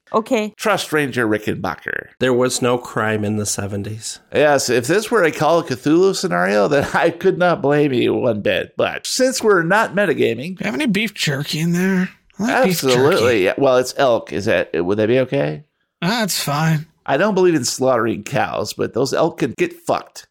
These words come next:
Speaker 3: And don't get me started on the raccoons. <laughs>
Speaker 2: This is, uh, my humble abode here. Uh, that's the radio over there. Don't touch that, please. Uh,
Speaker 1: Go touch
Speaker 2: uh,
Speaker 1: it?
Speaker 3: That's what I heard, too. I heard him say, "Go touch that."
Speaker 2: Don't touch it.
Speaker 4: Someone wanted me to touch the radio?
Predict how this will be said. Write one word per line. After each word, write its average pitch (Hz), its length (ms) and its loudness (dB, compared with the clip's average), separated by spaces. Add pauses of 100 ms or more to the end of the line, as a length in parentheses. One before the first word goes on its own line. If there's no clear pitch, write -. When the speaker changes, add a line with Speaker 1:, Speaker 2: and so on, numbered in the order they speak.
Speaker 3:
And 190 160 -2
don't 208 180 0
get 220 100 2
me 220 140 2
started 226 460 2
on 175 160 2
the 170 100 0
raccoons. 214 1000 -2
<laughs> - 40 -10 (300)
Speaker 2:
This 233 260 -2
is, 202 200 0
uh, 131 400 4
my 110 220 0
humble 117 340 0
abode 113 380 2
here. 117 340 0
Uh, 120 460 0
that's 117 240 -4
the 143 80 -12
radio 160 360 2
over 165 80 -2
there. 135 200 2
Don't 160 180 0
touch 147 200 -2
that, 87 300 -4
please. 90 320 -12
Uh, 101 360 -8 (240)
Speaker 1:
Go 202 100 2
touch 202 260 0
Speaker 2:
uh, 381 40 2
Speaker 1:
it? 466 180 2
Speaker 3:
That's 233 220 -4
what 359 80 0
I 349 100 2
heard, 226 260 2
too. - 300 0
I 120 80 0
heard 226 220 -2
him 285 100 0
say, 226 200 -2
"Go 220 180 0
touch 233 380 -4
that." - 360 -6
Speaker 2:
Don't 170 320 -4
touch 107 240 -8
it. - 220 -10 (100)
Speaker 4:
Someone 220 380 0
wanted 226 240 2
me 214 140 0
to 202 100 0
touch 220 340 -2
the 202 120 -2
radio? 208 440 0